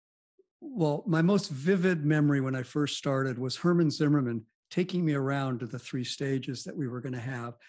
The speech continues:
And I was blown away because I had never been involved in a television production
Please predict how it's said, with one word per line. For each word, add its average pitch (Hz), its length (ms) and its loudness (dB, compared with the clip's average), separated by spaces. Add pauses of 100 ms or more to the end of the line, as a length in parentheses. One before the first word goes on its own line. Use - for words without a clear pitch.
(320)
And 135 500 -2
I 156 120 2
was 151 200 2
blown 139 320 0
away 127 340 -2
because 131 320 -4
I 135 100 0
had 123 160 -4
never 156 320 2
been 139 180 0
involved 127 520 -4
in 127 80 -4
a 120 60 -6
television 131 560 -4
production 127 580 -8